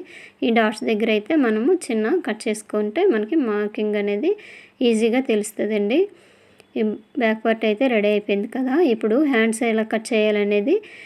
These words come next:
ఇప్పుడు చూపిస్తాను చూడండి. ఈ హ్యాండ్స్ అనేవి నీట్‌గా ఇలాగా సర్దేసుకొని ఈ క్లాత్ని ఇది డబుల్ ఫోల్డింగ్ చేసుకోవాలండి. ఈ ఫోల్డింగ్ అనేది మన వైపు ఉండాలి.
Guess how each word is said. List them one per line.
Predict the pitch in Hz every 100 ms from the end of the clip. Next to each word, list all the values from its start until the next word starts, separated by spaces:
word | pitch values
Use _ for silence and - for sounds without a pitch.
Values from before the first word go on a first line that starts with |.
| - -
ఇప్పుడు | 240 226
చూపిస్తాను | - 233 240 - 220
చూడండి. | 214 214 202 202
ఈ | 262 262
హ్యాండ్స్ | 247 208 208
అనేవి | 214 214 214 233
నీట్‌గా | 220 208 226
ఇలాగా | 277 220 214 285 381 - -
సర్దేసుకొని | - 226 208 226 220 - 208 220
ఈ | 285
క్లాత్ని | 220 220 202 202 208 233 415 - - - -
ఇది | 240
డబుల్ | 220 208 220
ఫోల్డింగ్ | 226 214 220
చేసుకోవాలండి. | 220 214 208 214 202 208 254 220
ఈ | 302
ఫోల్డింగ్ | 254 220 208 214 214
అనేది | 208 220
మన | 311 220
వైపు | 208 202 202
ఉండాలి. | 202 202 202